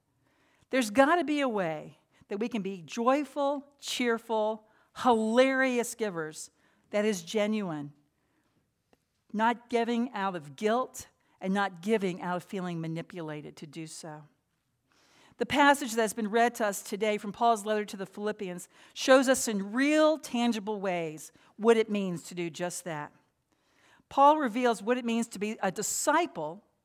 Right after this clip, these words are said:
of a generous God, the God who loves his children beyond measure, the God who is trustworthy, the God who owns a cattle on a thousand hills. And as we look at the passage together, we're gonna see three things.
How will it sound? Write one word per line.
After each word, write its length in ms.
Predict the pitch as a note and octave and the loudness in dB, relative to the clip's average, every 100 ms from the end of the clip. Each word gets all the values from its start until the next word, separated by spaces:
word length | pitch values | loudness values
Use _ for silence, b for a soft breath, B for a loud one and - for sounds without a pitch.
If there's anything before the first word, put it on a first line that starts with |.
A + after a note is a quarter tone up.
| _ | _
of 120 | F#3+ | -6
a 60 | F#3+ | -4
generous 480 | D3+ F3+ E3+ D#3+ - | -4 -4 -4 -8 -6
God, 420 | F3+ E3+ D3+ D#3+ _ _ b b b - | -6 -6 -8 -12 _ _ b b b -2
the 100 | A3 | 4
God 380 | B3 B3+ C#4+ | 8 10 10
who 160 | B3+ A3 | 6 0
loves 440 | G3 G#3 A#3+ B3 | 4 6 6 4
his 180 | G#3 F#3 | -6 -8
children 380 | - A3+ A3+ A3 | -4 -2 -2 -4
beyond 380 | G3 F3+ E3+ E3+ | -2 -4 -2 -2
measure, 380 | F#3 G3+ A#3 A#3 B B | -4 -4 -4 -6 B B
the 80 | G#3+ | 0
God 300 | G#3+ G#3 A3 | 4 6 4
who 180 | A3 G3 | 0 -4
is 160 | D#3+ | -4
trustworthy, 840 | - A3 B3+ - C4+ C4+ C4 C4+ C4+ b b | -4 0 0 -2 -4 -4 -4 -6 -10 b b
the 80 | - | -6
God 300 | G3 A3+ B3 | 4 6 6
who 180 | B3 C4 | 6 2
owns 460 | A#3 G3+ F3+ E3 F#3 | 2 2 0 -4 -8
a 40 | |
cattle 520 | - G#3+ F#3+ D#3 D#3 | -10 -6 -6 -6 -10
on 120 | E3 D#3+ | -10 -10
a 60 | |
thousand 480 | D#3 D#3+ D#3 D#3 E3+ | -8 -8 -8 -10 -12
hills. 540 | E3+ E3+ D#3 D3+ - - _ _ b b b b | -12 -12 -14 -18 -20 -20 _ _ b b b b
And 100 | A3+ | -2
as 80 | A#3 | 0
we 80 | A#3+ | 2
look 220 | B3 C#4 | 2 2
at 60 | D#4+ | 0
the 80 | D4+ | -4
passage 640 | B3 B3+ B3 G3+ F3 - | 0 0 0 -4 -8 -10
together, 420 | - G3+ A3 G3+ | -12 -4 -2 -2
we're 80 | F#3+ | -4
gonna 160 | G3+ G3+ | -6 -6
see 240 | - A3 | -6 -8
three 300 | F#3 A3 A3 | -8 -6 -8
things. 560 | - G3+ F3 D#3 - | -6 -6 -6 -8 -12